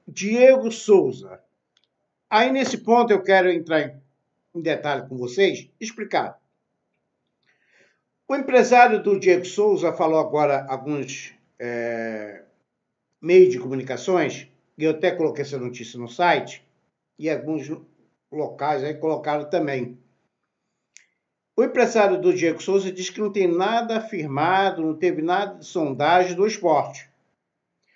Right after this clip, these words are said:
Que o Diego Souza mesmo vai renovar com o Botafogo, porque tem aquela cláusula automática e ele vai fazer jus a essa cláusula.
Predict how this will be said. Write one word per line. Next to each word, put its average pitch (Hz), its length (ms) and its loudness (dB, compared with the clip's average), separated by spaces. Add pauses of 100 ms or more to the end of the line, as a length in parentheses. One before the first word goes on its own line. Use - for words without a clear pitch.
(280)
Que 262 120 -6
o 269 120 -2
Diego 220 340 6
Souza 202 500 4
mesmo 196 480 4
vai 196 240 -2
renovar 160 600 0
com 180 80 -8
o 175 40 -10
Botafogo, 175 680 -4 (1300)
porque 143 260 -6
tem 170 160 -2
aquela 160 420 -2 (240)
cláusula 185 1000 2
automática 151 920 -6 (160)
e 160 120 -8
ele 160 240 0
vai 180 160 -2
fazer 165 760 -2
jus 143 560 -6
a 165 60 -12
essa 156 240 -8
cláusula. 139 480 -4